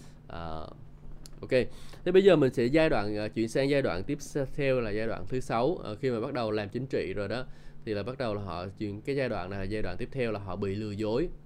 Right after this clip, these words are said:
Họ bị lừa dối bởi vì họ nghĩ rằng là họ có thể giỏi hơn mục sư của mình.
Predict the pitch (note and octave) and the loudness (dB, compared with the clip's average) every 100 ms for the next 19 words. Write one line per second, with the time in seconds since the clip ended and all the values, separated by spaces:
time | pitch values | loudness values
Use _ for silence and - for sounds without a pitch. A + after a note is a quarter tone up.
0 | - - - - - - - - - B2 | -12 -12 -12 -16 -18 -20 -18 -18 -6 0
1 | C3+ C3+ B2+ B2 C3 D#3 A#2 C3 A#2 B2+ | 4 6 6 6 4 4 2 0 0 0
2 | G#2 D3+ C#3 A2+ A2+ F#2 G#2 C#3+ A2 A2+ | 0 0 0 -2 -4 -4 -4 -2 0 0
3 | F2 C3+ D#3 C3 G#2 C3 A2+ A2 G#2 | 0 -2 -2 -2 -2 -4 -2 -4 0